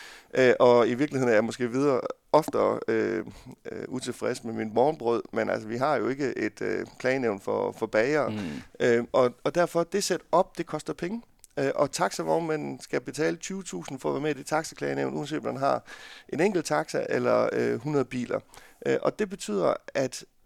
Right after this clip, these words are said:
Speaker 1: det bliver meget dyrt at være taxavognmand i provinsen, øh, alene på det
Speaker 2: Mm.
Speaker 1: politiske krav. Og det er jo nogle af de ting, som jeg synes, vi, øh, bliver nødt til at se på. Altså, vi gør det politisk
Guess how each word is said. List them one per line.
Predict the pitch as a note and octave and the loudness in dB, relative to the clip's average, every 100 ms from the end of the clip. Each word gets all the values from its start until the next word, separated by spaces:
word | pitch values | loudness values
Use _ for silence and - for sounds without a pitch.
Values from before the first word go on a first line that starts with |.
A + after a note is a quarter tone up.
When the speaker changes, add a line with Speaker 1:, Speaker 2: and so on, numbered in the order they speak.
| - | -6
Speaker 1:
det | F3 | -2
bliver | F3 | 0
meget | D3+ D3+ F#3 | 0 -2 -2
dyrt | G#3+ G#3+ - - | -2 -4 -4 -6
at | - | -4
være | C#3+ | -2
taxavognmand | - E3+ D#3+ D3 D3 D3 | 0 -2 -4 -4 -4 -6
i | |
provinsen, | C#3+ D3+ E3 - D3+ D3+ - | -6 -6 -6 -8 -14 -10 -4
øh, | C3+ - | -4 -2
alene | D3 E3 F#3 | -4 -4 -6
på | F3+ | -6
det | G3+ A3 G#3 | -4 -4 -6
Speaker 2:
Mm. | - - | -18 -14
Speaker 1:
politiske | G2+ C#3+ D3+ D3 - | -6 -4 -4 -6 -12
krav. | - A#2+ A#2 - _ - | -8 -2 -2 -4 _ -14
Og | - - | -10 -6
det | |
er | B3 | -4
jo | |
nogle | F#3 F3 F3 | 0 0 -2
af | |
de | C#3 | -8
ting, | F3 - F3+ - | -8 -4 -6 -6
som | C3+ | -8
jeg | C#3+ | -6
synes, | - D#3 - | -8 -10 -10
vi, | B2+ A#2 | -8 -4
øh, | A2 | -4
bliver | G#2+ B2 C3+ | -6 -6 -6
nødt | C#3+ | -6
til | B2+ | -6
at | |
se | A2+ D3 | -6 -8
på. | - A#2 - | -6 -8 -8
Altså, | B2 C#3 | -12 -12
vi | E3 | -12
gør | G3+ D#3+ E3+ | -4 0 0
det | F#3 E3+ | 0 -4
politisk | - D3 D#3 F3+ E3 | -6 -8 -6 -6 -8